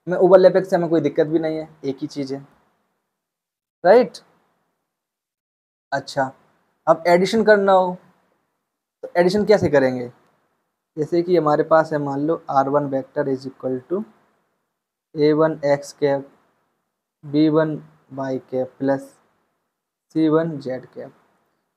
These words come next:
और आर टू vector बराबर है हमारे पास A two X cap, B two by cap plus सी टू जेड cap। ऐड करना है,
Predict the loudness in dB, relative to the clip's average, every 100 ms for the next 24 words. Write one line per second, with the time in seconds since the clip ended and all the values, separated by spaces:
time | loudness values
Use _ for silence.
0 | -10 -10 -2 4 4 4 4 4 2 0
1 | -2 0 -2 -2 -2 -2 -6 -6 -8 -8
2 | -8 -10 -12 _ _ _ _ _ _ _
3 | _ _ _ _ _ _ _ -2 -2 0
4 | 2 2 0 -4 -4 -2 0 -4 _ _
5 | _ _ _ _ _ _ _ _ _ -10
6 | -4 -2 0 0 2 2 0 0 0 0
7 | -6 _ _ -6 -4 -6 _ _ _ _
8 | _ _ -6 -4 -2 -2 -2 -4 -12 -20
9 | -12 -10 -12 -16 -20 -20 _ _ _ _
10 | _ _ _ _ 4 8 8 8 6 6
11 | 4